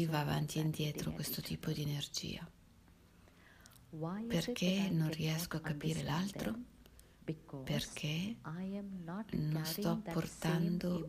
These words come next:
Speaker 1: emotion, that same
Speaker 2: stesso
Speaker 1: nature,
Speaker 2: livello
Speaker 1: that
Speaker 2: di
Speaker 1: same
Speaker 2: emozioni, la
Speaker 1: personality
Speaker 2: stessa
Speaker 1: trait.
Speaker 2: personalità.
Speaker 1: In Hindi, a very
Speaker 2: In Hindi c'è una
Speaker 1: beautiful
Speaker 2: parola
Speaker 1: word,
Speaker 2: molto
Speaker 1: the
Speaker 2: bella
Speaker 1: same
Speaker 2: che è
Speaker 1: sanskar
Speaker 2: sanskara,
Speaker 1: as them.
Speaker 2: impronta caratteriale.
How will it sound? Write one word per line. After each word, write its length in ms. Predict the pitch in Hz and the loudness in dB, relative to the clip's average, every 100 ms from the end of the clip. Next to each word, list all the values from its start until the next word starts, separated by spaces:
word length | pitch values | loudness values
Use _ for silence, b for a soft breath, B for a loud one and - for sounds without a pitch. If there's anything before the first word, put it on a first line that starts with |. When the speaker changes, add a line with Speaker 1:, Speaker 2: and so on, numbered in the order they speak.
| 160 | 0
Speaker 1:
emotion, 500 | 156 156 190 202 202 | 0 0 -2 -4 -2
that 120 | 170 | 2
same 100 | 165 | 2
Speaker 2:
stesso 580 | 165 - 175 190 185 165 160 156 | 2 -2 -2 -2 0 2 4 4
Speaker 1:
nature, 180 | 156 | 4
Speaker 2:
livello 360 | 165 175 165 160 | 4 4 6 6
Speaker 1:
that 80 | 160 | 4
Speaker 2:
di 60 | 156 | 4
Speaker 1:
same 120 | 156 | 4
Speaker 2:
emozioni, 760 | 185 202 - 165 180 175 170 170 165 | 4 2 2 4 6 6 6 6 4
la 80 | |
Speaker 1:
personality 60 | 147 | 2
Speaker 2:
stessa 240 | 165 160 165 | 0 0 2
Speaker 1:
trait. 160 | 165 | 0
Speaker 2:
personalità. 840 | 165 151 - 156 151 156 170 160 160 | 0 0 2 2 2 0 2 2 2
Speaker 1:
In 80 | 214 | 2
Hindi, 320 | 220 190 156 - | 0 0 -2 -4
a 80 | 156 151 | -8 -4
very 180 | 175 165 | 4 8
Speaker 2:
In 60 | |
Hindi 240 | 170 180 165 | 10 8 6
c'è 140 | - | 4
una 100 | 160 | 4
Speaker 1:
beautiful 180 | 160 165 | 2 4
Speaker 2:
parola 140 | 160 160 | 4 6
Speaker 1:
word, 100 | 156 | 4
Speaker 2:
molto 320 | 165 - 156 | 2 0 0
Speaker 1:
the 120 | 156 | 2
Speaker 2:
bella 360 | 147 147 151 160 | 2 2 2 2
Speaker 1:
same 100 | 190 | 2
Speaker 2:
che 180 | 202 156 | 0 0
è 320 | - 151 151 - | 2 2 2 -2
Speaker 1:
sanskar 420 | - 160 160 160 156 | -2 2 6 6 4
Speaker 2:
sanskara, 560 | - - 151 151 143 143 - | 2 -2 0 2 2 0 -4
Speaker 1:
as 260 | - - | -8 -12
them. 260 | - 139 135 - - - | -8 -8 -8 -14 -16 0
Speaker 2:
impronta 680 | 165 165 - 151 151 156 | 4 4 2 0 0 -2
caratteriale. 960 | - 147 143 - 151 147 143 139 - - | -2 0 0 -2 -2 0 0 -2 -4 -10